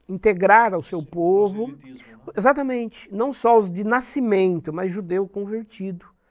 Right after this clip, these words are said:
Speaker 1: Então, a filiação espiritual, a filiação religiosa. É o caso de, de Herodes o Grande,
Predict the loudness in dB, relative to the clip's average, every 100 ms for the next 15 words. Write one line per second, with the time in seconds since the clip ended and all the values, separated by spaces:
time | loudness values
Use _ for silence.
0 | _ _ _ _ 4 4 2 0 -2 0
1 | -2 0 -2 -4 -6 -10 -4 -4 -4 -8
2 | -8 -8 -8 -8 -6 -6 -4 -8 -4 -4
3 | -4 -10 -10 -10 -14 _ _ _ _ -4
4 | 2 4 4 0 0 6 8 6 2 -8